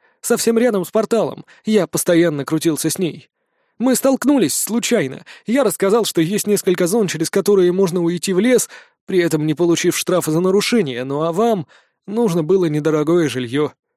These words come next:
Вы пробыли здесь довольно долго, мы много общались». Кириан улыбнулся. «А что мы искали тогда, не знаешь?» Я с надеждой взглянул на него.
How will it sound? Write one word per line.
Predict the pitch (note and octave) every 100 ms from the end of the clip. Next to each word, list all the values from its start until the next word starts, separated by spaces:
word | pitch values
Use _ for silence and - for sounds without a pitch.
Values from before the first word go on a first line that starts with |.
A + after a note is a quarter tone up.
| _ _ _ -
Вы | B2+ D#3
пробыли | E3+ F#3 F3+ G#3
здесь | E3+ G3
довольно | G#3 G#3+ G#3+ A#3
долго, | A3+ C4 E3 C3
мы | C3+ C#3+
много | C#3 F3 G3 D3
общались». | C3 - F#3+ D#3+ C3 - _ _ _ _ _ _ -
Кириан | E3+ C#3 C3+
улыбнулся. | D3 F3+ F#3 D3 B2 - - - _ _ _ _ _ _ _ _
«А | - D3
что | - A#3+
мы | A#3+
искали | A3 - G#3 D#3
тогда, | D3+ C3+
не | C3+
знаешь?» | D3+ A#3 A3 B2+ - _ _ _ _ _ _ _
Я | - F3 G#3+
с |
надеждой | F3 D#3+ A3+ D#3+
взглянул | C#3+ C3+ D#3 F3+ F3+
на |
него. | E3+ F#3 E3 E3+